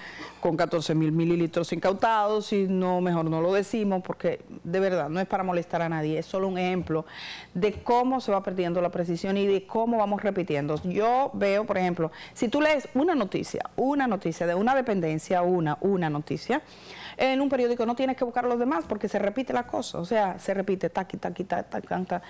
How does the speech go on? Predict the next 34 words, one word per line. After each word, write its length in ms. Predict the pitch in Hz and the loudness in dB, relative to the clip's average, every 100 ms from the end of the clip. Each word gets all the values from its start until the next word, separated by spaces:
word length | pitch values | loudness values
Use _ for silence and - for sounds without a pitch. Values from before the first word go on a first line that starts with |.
| - - - | -16 -12 -2
Y 120 | 233 | 2
tú 120 | 254 | 2
te 100 | 269 | 2
vas 220 | 285 294 | 2 2
entonces 240 | 294 269 269 | 0 0 2
a 60 | |
las 100 | 233 | 0
páginas 340 | - 220 240 240 | 2 2 2 2
de 80 | 214 | 2
los 120 | 180 | 0
pueblos 400 | 208 202 196 185 | 2 4 2 2
y 100 | 220 | 4
ahí 220 | 202 214 | 4 4
es 140 | 247 | 2
que 120 | - 202 | 2 0
la 100 | 180 | 2
cosa 240 | 175 - | 0 -2
es 60 | 160 | 0
grande. 400 | 151 147 147 165 - - - - - | 0 0 -2 -4 -12 -20 -20 -10 0
Cuando 220 | 247 240 | 2 4
los 80 | 233 | 2
pueblos 260 | 233 247 | 0 0
tienen 260 | 240 226 208 | 0 0 0
sus 160 | 196 | -2
propias 360 | - 185 185 180 | 0 0 2 0
riquezas, 460 | 175 - 175 175 170 | -2 -2 -2 -2 -4
sus 140 | 175 | -6
propias 340 | - 170 175 | -2 0 0
noticias, 520 | 180 175 - 180 - 170 | 0 -2 -2 -2 -2 -4
sus 140 | 175 | -6
propias 340 | - 185 185 | -2 0 2
historias 380 | 180 170 175 165 | 0 0 -2 -2
que 140 | - 156 | -4 -8
contar. 420 | 151 - 120 | -6 -4 -4